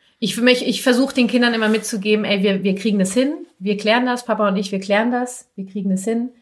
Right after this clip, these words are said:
Ähm, wir sind jetzt beide gerade sauer, nur, also dass die Kinder die Sicherheit haben, dass hier alles, es ist, wir dürfen uns streiten und gleichzeitig ist alles in Ordnung.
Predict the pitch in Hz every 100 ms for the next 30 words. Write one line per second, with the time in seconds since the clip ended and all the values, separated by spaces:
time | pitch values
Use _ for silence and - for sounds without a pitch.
0 | _ _ _ _ _ _ 196 190 190 190
1 | 190 185 185 180 196 190 190 180 185 190
2 | 180 175 170 175 175 170 175 180 202 214
3 | 214 214 - 180 180 170 - - 180 190
4 | 185 190 233 226 190 180 208 220 185 180
5 | 180 175 180 180 170 - - 175 - 180
6 | 185 - - 190 - 190 - - 190 170
7 | 247 247 190 190 - 190 220 220 190 185
8 | 190 190 180 160 - 156 156 - 113 127
9 | -